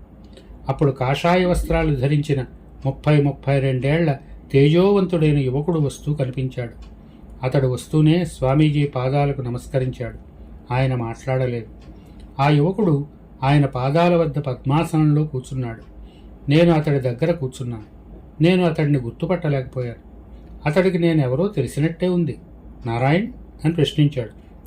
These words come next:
"అవును" అన్నాను. "స్వామీజీ సమాధి భగ్నమై ఆయన దేహత్యాగానికి సిద్ధమవుతున్నారు.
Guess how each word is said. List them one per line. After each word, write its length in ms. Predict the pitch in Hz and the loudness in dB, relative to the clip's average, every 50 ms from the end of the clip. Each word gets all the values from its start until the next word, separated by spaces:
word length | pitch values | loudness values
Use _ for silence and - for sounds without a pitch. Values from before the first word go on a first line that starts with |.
| - - | -10 -4
"అవును" 300 | 127 127 135 143 139 123 - - - - - | -2 0 2 2 2 0 -4 -10 -16 -12 -8
అన్నాను. 320 | 123 120 120 110 104 104 - - - - - - - | -6 -4 -4 -4 -6 -10 -14 -18 -20 -20 -18 -16 -6
"స్వామీజీ 540 | - - 147 143 170 202 214 202 190 196 175 | 0 4 4 6 6 4 4 4 4 2 2
సమాధి 440 | - - 143 139 147 156 147 143 - | 2 2 0 2 2 2 2 2 0
భగ్నమై 520 | - 110 123 120 123 143 151 143 131 120 - - - | 0 -2 -2 0 2 4 4 4 2 0 -4 -6 -4
ఆయన 420 | 127 131 135 135 127 123 123 151 180 170 - - - - - - - - 107 | 0 0 2 0 0 0 -2 -4 -4 -6 -10 -20 -20 -20 -20 -20 -18 -14 -10
దేహత్యాగానికి 1000 | 101 110 120 117 - 156 156 - - - 160 151 143 131 135 127 127 123 120 117 | -6 -4 -2 -2 -2 -2 -4 -4 -2 0 2 2 4 2 0 0 -2 -4 -6 -10
సిద్ధమవుతున్నారు. 1000 | - - 113 - - 104 127 135 135 127 - 120 117 113 110 104 - - - - | -10 -12 -12 -10 -6 -4 -4 -4 -4 -6 -8 -10 -12 -12 -12 -14 -16 -18 -20 -20